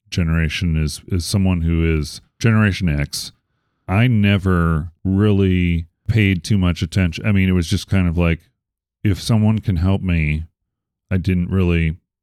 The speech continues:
pay attention to the other extraneous things that, that, that made them who they are as a person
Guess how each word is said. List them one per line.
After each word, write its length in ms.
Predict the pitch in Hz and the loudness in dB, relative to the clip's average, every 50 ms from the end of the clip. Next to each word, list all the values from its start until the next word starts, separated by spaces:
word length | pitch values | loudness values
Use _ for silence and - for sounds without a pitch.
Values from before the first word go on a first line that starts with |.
| _ - | _ -4
pay 140 | - 92 82 | -2 -2 -2
attention 540 | 78 - - 87 78 - - - 78 76 73 | -2 -2 -2 -2 -2 -2 -2 -4 -4 -4 -4
to 500 | - - 87 80 76 73 73 71 71 73 - _ _ _ _ _ - | -4 -2 -2 0 0 0 -2 -4 -6 -8 -12 _ _ _ _ _ -8
the 200 | 135 123 123 120 | -2 0 2 2
other 340 | 113 107 113 107 101 98 90 - _ - | 2 2 2 2 2 2 0 -4 _ -10
extraneous 720 | 107 - - - - 113 101 92 87 87 85 76 - - | -8 -8 -8 -4 -2 0 0 2 2 0 0 -2 -2 -4
things 420 | - 104 87 80 71 71 78 80 | -2 0 0 0 -2 -4 -6 -4
that, 240 | 98 101 - 104 95 | -4 -4 -4 -2 -2
that, 240 | 95 92 92 95 101 | -2 -2 -2 0 0
that 180 | 104 104 113 | 0 2 2
made 300 | 113 113 107 104 104 95 | 2 2 2 2 2 2
them 200 | 107 104 95 90 | 0 0 2 2
who 200 | 85 95 104 101 | 2 2 2 2
they 160 | 90 92 87 87 | 2 2 2 2
are 180 | 87 87 85 | 2 2 2
as 100 | 80 78 | 0 -2
a 60 | - | -4
person 640 | - - - 104 95 85 - - 85 78 78 76 71 | -6 -2 -2 0 0 0 -2 -2 -2 -2 -2 -2 -4